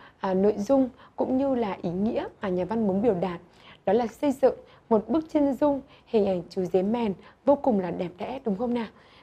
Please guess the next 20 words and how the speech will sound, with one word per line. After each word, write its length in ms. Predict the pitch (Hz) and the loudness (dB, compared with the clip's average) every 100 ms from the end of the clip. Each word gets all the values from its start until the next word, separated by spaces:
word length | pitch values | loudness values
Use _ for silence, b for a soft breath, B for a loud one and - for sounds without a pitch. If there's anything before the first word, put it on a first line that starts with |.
| b | b
Bây 100 | 226 | 0
giờ 40 | 226 | 0
chúng 140 | 202 | -2
mình 160 | 233 208 | 0 -2
sẽ 100 | - 202 | -6 -8
ghi 140 | 247 | -6
cho 140 | 240 226 | -6 -8
cô 180 | 226 226 | -8 -6
phần 220 | 202 185 | -6 -6
một 180 | 180 180 b b _ | -4 -6 b b _
trước 100 | 277 | -8
khi 120 | 277 | -4
chúng 180 | 262 196 | -4 -4
ta 100 | 190 | -6
đến 220 | 214 196 | -4 -4
với 140 | 190 180 | -4 -6
những 140 | 196 - | -6 -6
câu 120 | 240 | -8
hỏi 200 | 226 202 | -8 -12
cụ 160 | - | -14